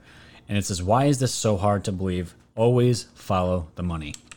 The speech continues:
Forty-one twenty-five, "Win by any means necessary." This is a, a meme here that says, "Control the media, control the narrative, control the people.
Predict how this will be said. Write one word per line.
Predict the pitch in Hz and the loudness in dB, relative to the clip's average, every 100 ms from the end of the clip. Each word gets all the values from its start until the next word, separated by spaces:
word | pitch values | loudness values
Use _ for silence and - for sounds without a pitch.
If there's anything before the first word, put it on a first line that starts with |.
| - _ _ _ _ _ - - - - - - - - | -20 _ _ _ _ _ -20 -20 -20 -20 -20 -20 -20 -20
Forty-one | - 135 139 135 131 | -4 2 4 6 6
twenty-five, | 120 123 113 92 101 90 80 87 | 4 2 2 2 0 0 0 2
"Win | 127 156 | 4 6
by | 131 101 | 4 2
any | 104 127 143 | 2 2 4
means | 127 123 107 | 6 4 2
necessary." | 104 90 - - 101 98 | -2 -2 -4 -2 0 0
This | 101 - | -2 -4
is | 95 | -2
a, | 95 92 95 - | -2 -2 -4 -8
a | 95 | -4
meme | 95 120 127 | 2 4 4
here | 120 123 | 4 2
that | 104 | 0
says, | - 98 | 0 -2
"Control | - 92 - 95 | -2 -2 0 2
the | |
media, | 101 120 120 117 | 2 2 2 0
control | 104 - 101 | 0 -2 -2
the | 95 | 0
narrative, | 101 104 98 | 0 0 0
control | 92 85 92 | -4 -6 -6
the | 85 | -4
people. | - 104 104 98 | -4 -2 -2 -2